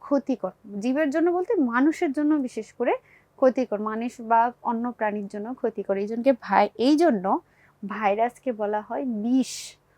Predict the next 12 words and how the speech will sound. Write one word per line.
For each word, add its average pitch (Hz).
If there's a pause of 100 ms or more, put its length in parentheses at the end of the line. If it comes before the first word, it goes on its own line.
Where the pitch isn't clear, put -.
(180)
অর্থাৎ 262 (360)
ভাইরাস 214 (500)
উপকারী 285
না, 202 (380)
সব 240
বেশি, 240
সবই 247
হচ্ছে 285
অপকারী, - (260)
আমাদের 254
জন্য 202
অপকারী। 190